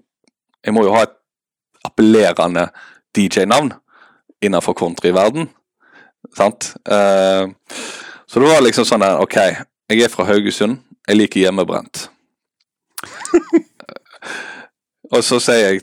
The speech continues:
til det tidligere managementet, booking-managementet, «Ja, jeg skal kalle meg for D J Hjemmebrent.» Der har jeg navnet, D J Hjemmebrent. Og de bare, «Nei, nei, det går ikke. Du, du, du,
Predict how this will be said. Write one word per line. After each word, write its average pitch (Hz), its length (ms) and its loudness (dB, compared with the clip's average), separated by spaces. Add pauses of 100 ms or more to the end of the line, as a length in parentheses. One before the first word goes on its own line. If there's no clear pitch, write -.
til 101 340 2
det 98 80 -4
tidligere 98 400 2
managementet, 92 840 -2
booking-managementet, 87 960 -4
«Ja, 131 180 2
jeg - 120 0
skal - 120 -8
kalle 131 160 2
meg 117 140 -2
for 117 100 -4
D 120 140 2
J 113 160 2
Hjemmebrent.» 113 720 -2 (920)
Der 123 160 2
har 113 140 2
jeg 104 80 -2
navnet, 85 340 -4
D 127 140 2
J 120 180 2
Hjemmebrent. 98 600 -4 (1120)
Og - 120 -4
de 95 100 2
bare, 92 220 2
«Nei, 101 80 -2 (880)
nei, 117 160 4 (640)
det 104 100 2
går 82 240 -2
ikke. - 200 -6 (260)
Du, - 160 -12
du, 104 240 -2
du, 113 80 0